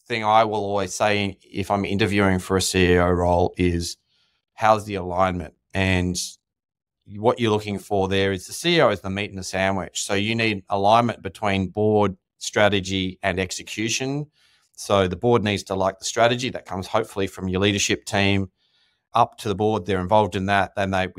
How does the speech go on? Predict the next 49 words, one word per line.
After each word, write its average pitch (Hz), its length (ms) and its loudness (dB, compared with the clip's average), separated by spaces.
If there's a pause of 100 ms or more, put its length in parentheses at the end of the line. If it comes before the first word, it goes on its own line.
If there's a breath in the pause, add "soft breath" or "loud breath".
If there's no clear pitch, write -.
then 98 160 -6
you 92 120 -4
align 117 360 2
on 110 140 0
it, 101 200 -4
and 98 160 -4
then 95 380 -6
the 98 60 -8
meat 117 180 0
in 92 60 -16
the 92 60 -8
sandwich 127 440 -4
is, 98 220 -8
what 123 120 -10
you 110 80 -8
don't 135 240 4
want 110 160 -4
is 95 120 -10
that 101 220 -8
E 110 140 0
L 101 140 0
T 98 640 2
is 95 140 -12
thinking 95 320 -6
the 95 60 -6
strategy 92 460 -4
is 87 180 -8
X 110 600 0
and 101 220 -4
the 98 120 2
board 104 320 0
thinks 95 260 -6
the 98 80 -14
strategy 95 520 -2
is 90 140 -8
Y, 107 600 4
and 101 300 -10
it's, - 300 -20
that's 131 220 2
the - 80 -2
horrible 104 600 -2
place 95 320 0
to 104 120 -10
be 101 200 -2
as 98 140 -2
a 104 60 -2
C 104 320 0
E 98 40 2
O, 123 220 4